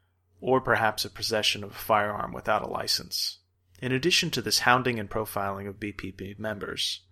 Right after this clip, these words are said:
the New Orleans Police Department was also suspected of being involved in the destruction of the B P P headquarters in Louisiana in nineteen seventy-one.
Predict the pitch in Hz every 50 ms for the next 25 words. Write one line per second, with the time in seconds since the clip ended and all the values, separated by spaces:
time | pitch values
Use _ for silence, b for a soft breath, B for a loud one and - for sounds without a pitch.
0 | - 123 120 117 113 113 120 120 123 131 135 131 127 - - - 127 120 - -
1 | - - 113 110 110 107 104 107 123 135 131 - 127 110 - - - - - 107
2 | 101 - - 104 104 104 98 - 104 101 101 101 95 95 - 101 101 101 101 98
3 | 95 - - - - - _ _ _ _ - 110 107 107 101 - 107 - - -
4 | 131 123 120 - - 120 110 104 107 104 98 110 101 - 107 104 - - 107 101
5 | 98 - 104 104 101 - - - - - 107 98 98 - - - - 110 104 101
6 | 107 104 104 104 101 95 98 95 90 95 90 85 - - - _ _ _ _ _
7 | - 107 104 104 104 104 - - 95 98 - - 101 85 - - - - - -
8 | - -